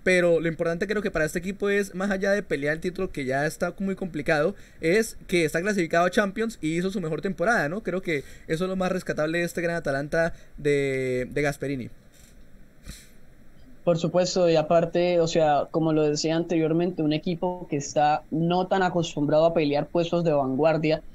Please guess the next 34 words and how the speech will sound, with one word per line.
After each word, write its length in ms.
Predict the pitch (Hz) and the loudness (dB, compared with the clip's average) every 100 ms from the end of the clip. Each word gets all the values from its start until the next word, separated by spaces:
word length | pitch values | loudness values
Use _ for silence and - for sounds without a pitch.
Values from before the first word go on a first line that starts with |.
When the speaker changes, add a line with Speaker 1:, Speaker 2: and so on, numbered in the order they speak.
| - | -10
Speaker 2:
a 140 | - 147 | -2 -2
estar 360 | 147 165 151 | 0 2 2
en 420 | 160 175 165 151 147 | 2 2 2 2 0
segundo 320 | 131 156 185 | -2 0 -2
o 40 | |
tercer 300 | 185 143 147 | -2 -2 -2
lugar. 380 | 156 170 208 - - | 0 2 0 0 -6
O 40 | - | -4
sea, 260 | 135 120 - - - - | -2 -2 -6 -14 -14 -2
no 240 | 143 185 | 2 4
es 200 | 233 247 | 4 2
un 80 | 240 | 0
equipo 280 | 247 240 233 | 2 0 0
que 60 | |
está 160 | 175 220 | 0 0
acostumbrado 500 | 220 254 165 156 160 | -2 -2 2 2 2
a 40 | |
eso. 120 | 156 | 0
Recordemos 380 | 147 143 147 202 | -2 -2 -2 -2
que 80 | - | -2
el 60 | 156 | -4
Atalanta 500 | - 143 139 151 170 | -4 -4 -2 0 0
viene, 420 | 185 196 190 - - - | 0 0 0 -4 -8 -2
viene, 600 | 156 160 160 175 180 165 - - 139 - | -2 0 0 0 0 -2 -4 -4 -4 0
viene 460 | 160 185 190 180 170 | 2 2 2 2 0
clasificado 480 | 151 143 139 156 | 0 0 0 2
de 100 | 180 | 2
Champions 360 | 151 156 160 220 | 2 -2 -2 -2
en 80 | 185 | 0
la 80 | 147 | 2
última 380 | 151 - 190 | 0 -2 -2
plaza, 340 | - 233 277 214 | 2 2 2 0
en 100 | 170 | 0
la, 120 | 143 | 0